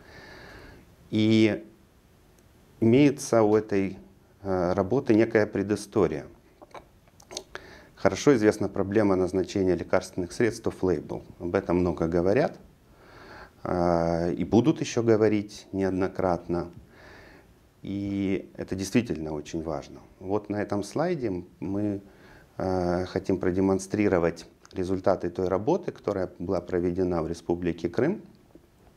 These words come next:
на протяжении нескольких последних лет по изучению нежелательных лекарственных реакций, э, при медицинс-, лекарственных препаратов при медицинском использовании. Посмотрите, насколько велика частота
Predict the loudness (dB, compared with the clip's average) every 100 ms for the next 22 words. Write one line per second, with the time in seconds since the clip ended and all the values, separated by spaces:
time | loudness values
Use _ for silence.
0 | -4 -2 0 -4 -4 0 2 2 2 0
1 | -2 -8 -12 -10 -8 -6 -4 -2 -4 -4
2 | -4 -4 -8 -20 -20 -20 -20 -20 2 6
3 | 6 4 -2 0 2 2 2 0 -2 -4
4 | -6 -6 -2 -2 -2 -4 -4 -4 -4 -4
5 | -4 -6 -6 -6 -14 -20 -20 -20 -20 -20
6 | _ -6 -2 0 0 -2 -4 -6 -10 -18
7 | _ _ -20 -6 0 2 2 -2 -6 -8
8 | -4 -2 0 0 -2 -4 -6 -4 2 2
9 | 2 -4 -6 -4 -4 -4 -6 -8 -6 -4
10 | -4 -6 -8 -8 -12 -16 -12 -12 -4 -2
11 | 0 -2 -2 -6 -2 0 0 -2 -6 -6
12 | -16 -20 -20 _ -4 -2 -2 0 2 2
13 | 0 -6 _ _ -14 -12 -8 -8 -4 2
14 | 2 2